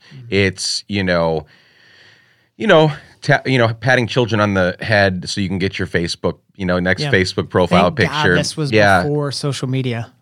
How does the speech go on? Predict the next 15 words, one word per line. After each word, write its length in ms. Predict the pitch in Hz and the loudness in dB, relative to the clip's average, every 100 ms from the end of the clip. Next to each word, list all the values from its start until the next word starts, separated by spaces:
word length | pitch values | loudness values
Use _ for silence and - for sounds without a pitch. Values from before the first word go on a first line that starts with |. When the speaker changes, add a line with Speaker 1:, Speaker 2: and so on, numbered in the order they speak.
| - | -2
Speaker 2:
It's 140 | 139 | -2
Speaker 1:
Like, 60 | - | 2
Speaker 2:
true. 260 | 139 101 80 | 4 4 2
It's 180 | 113 - | -2 -2
Speaker 1:
oh, 40 | |
Speaker 2:
true. 240 | - 90 78 | 0 0 2
Yeah, 120 | 156 | 4
yeah, 80 | 165 | 4
Speaker 1:
man. 60 | 135 | 4
Speaker 2:
'cause 120 | 123 | 4
I, 200 | 135 139 | 2 2
yeah, 300 | 127 135 85 - | 2 2 2 -6
e-, 140 | 80 90 | -10 -8
exactly. 520 | 107 98 98 90 - 85 | -8 -2 0 0 -2 -4
Exactly. 840 | 123 127 113 101 87 - 82 73 | -2 0 0 0 0 -2 -10 -12